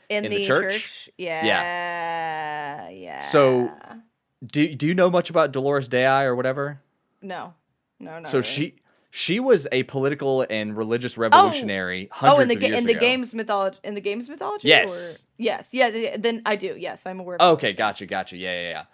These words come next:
Speaker 2: yeah. Um, and it's, I, oh, man, I wish I, I only know kind of, I, I wish I, I don't know if there's more to say about Dolores Day as far as what she was, who she was, all
Speaker 1: Right.
Speaker 2: that sort of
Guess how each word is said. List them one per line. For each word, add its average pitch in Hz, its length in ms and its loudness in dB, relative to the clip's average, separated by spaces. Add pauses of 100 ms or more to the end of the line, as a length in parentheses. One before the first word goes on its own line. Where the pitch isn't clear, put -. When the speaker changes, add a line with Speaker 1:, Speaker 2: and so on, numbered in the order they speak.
(300)
Speaker 2:
yeah. 107 260 2
Um, 90 300 -10 (540)
and 156 160 2
it's, - 340 -4
I, 143 320 -4
oh, 104 60 -12
man, 127 200 -2
I 127 100 0
wish 151 320 -2
I, 127 260 0 (380)
I 135 160 4
only 165 240 0
know 123 340 0
kind 117 320 -2
of, 104 280 -4
I, 117 80 0
I 123 120 -2
wish 139 200 -2
I, 113 300 0
I 127 120 2
don't 160 120 0
know 139 100 2
if 139 100 0
there's 110 240 0
more 107 280 0
to 120 120 -8
say 117 260 2
about 117 240 0
Dolores 113 320 -2
Day 113 140 -2
as 110 260 -2
far 101 200 -4
as 98 160 -10 (520)
what 139 200 4
she 147 140 0
was, 120 240 2
who 156 180 -2
she - 140 -4
was, 107 560 -4
all 113 80 4
Speaker 1:
Right. 120 100 4
Speaker 2:
that 120 100 -2
sort 123 200 -6
of 120 100 -8